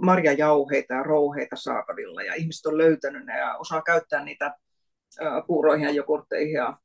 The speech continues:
niin poispäin. Että ne oli, ne oli vielä jokin aika sitten, ehkä niitä sai jostakin, mutta et nyt niitähän löytyy ihan jostakin lentokentän puodista ja kuivattuja mustikoita. Ja, ja tää on niinku tämmönen ikivanha tekniikka, tää kuivaaminen, mutta että tietysti nykyisin,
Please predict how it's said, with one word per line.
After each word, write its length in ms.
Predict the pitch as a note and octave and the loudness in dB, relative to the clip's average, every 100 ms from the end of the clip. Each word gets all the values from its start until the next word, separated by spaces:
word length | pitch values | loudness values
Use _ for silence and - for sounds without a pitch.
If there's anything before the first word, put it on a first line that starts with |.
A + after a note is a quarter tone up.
| - | -10
niin 180 | D#3 - | -8 -4
poispäin. 420 | F#2 - D3 A#2+ | -4 -2 -4 -4
Että 140 | D3+ | -4
ne 100 | E3+ | -2
oli, 260 | E3 D#3+ D#3 _ - _ - | 2 0 -2 _ -20 _ -2
ne 80 | |
oli 260 | E3 E3+ E3+ | 0 2 6
vielä 180 | G3+ G3+ | 6 8
jokin 280 | G#3 G3+ F3+ | 6 6 4
aika 180 | E3 | 2
sitten, 440 | E3 F3 - D#3+ D#3 _ _ _ _ - | -2 -4 0 2 2 _ _ _ _ -8
ehkä 200 | F#3 F#3+ | -4 -2
niitä 180 | F3 F3 | -2 0
sai 260 | - F#3+ F#3 | 2 4 6
jostakin, 600 | G3 F#3+ - - B2 D3+ | 4 2 -4 -4 -4 -4
mutta 200 | - D#3+ | -2 -2
et 60 | |
nyt 140 | E3+ E3+ - | -2 -4 -4
niitähän 360 | F3+ F3 E3+ E3+ | -2 -4 0 2
löytyy 280 | E3+ - F3+ | 2 2 0
ihan 160 | F#3 | 0
jostakin 360 | E3+ - F3 E3+ - | -2 -6 -8 -8 -2
lentokentän 580 | F#3+ F#3 D3 D#3 D3 - | 2 2 0 -2 -4 -2
puodista 500 | D#3+ D3 C#3+ - C3+ - _ - _ _ _ - | 0 2 0 -8 -10 -12 _ -20 _ _ _ -2
ja 100 | D#3+ | 0
kuivattuja 800 | - E3 D#3 D3+ - D#3+ D#3 D#3 | 2 2 4 2 2 4 4 2
mustikoita. 680 | D#3+ - D#3+ - D3+ D3 | -4 -8 -6 0 0 2
Ja, 240 | D3 C#3 D3 _ - | 0 0 -4 _ -6
ja 160 | - C3+ - | -6 -8 -6
tää 220 | F#3+ E3 | 0 2
on 80 | D3+ | 2
niinku 180 | D3 D#3+ | -2 -4
tämmönen 300 | E3 E3 D#3+ | 0 0 0
ikivanha 440 | G#3 F#3 G3 E3 D#3+ | -2 2 2 2 2
tekniikka, 440 | - E3+ D3 - C#3 | 2 2 -2 -4 -4
tää 120 | C#3+ - | -4 0
kuivaaminen, 580 | D#3+ C#3+ C3+ C3 C#3 D#3+ | 0 2 0 -4 -10 -6
mutta 180 | D#3+ | -2
että 160 | D3+ D#3 | -2 -2
tietysti 340 | - E3 - E3+ | -4 -6 -6 -6
nykyisin, 480 | F3 F3+ F3+ D#3+ | -4 -2 -2 -2